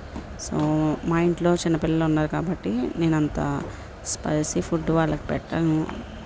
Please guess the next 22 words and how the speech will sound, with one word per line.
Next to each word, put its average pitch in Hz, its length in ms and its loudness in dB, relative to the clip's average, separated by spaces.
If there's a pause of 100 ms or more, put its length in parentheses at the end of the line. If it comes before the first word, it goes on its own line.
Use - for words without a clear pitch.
(220)
ఇప్పుడు 165 320 -2 (180)
ఎప్పుడూ 156 280 0
అలవాటు 156 460 2
చేయలేదు. 151 380 0 (1000)
అందుకనే 160 520 2 (880)
మీకైతే 170 540 -2
ఇంకా 165 340 2
స్పైసీగా 165 640 0
చేసుకోండి, 156 420 2
చాలా 190 280 2
టేస్ట్గా 156 380 -2
ఉంటుంది. 139 300 -2 (680)
ఫైనల్గా 170 680 2 (200)
బాగా, 156 560 0 (760)
ఆ, 151 400 2
కొత్తిమీర 156 360 2
సన్నగా 156 460 2
కట్ 156 340 -4
చేసి 220 360 0 (460)
కొత్తిమీర 156 360 2
కూడా 156 200 2
వేసుకొని 156 720 2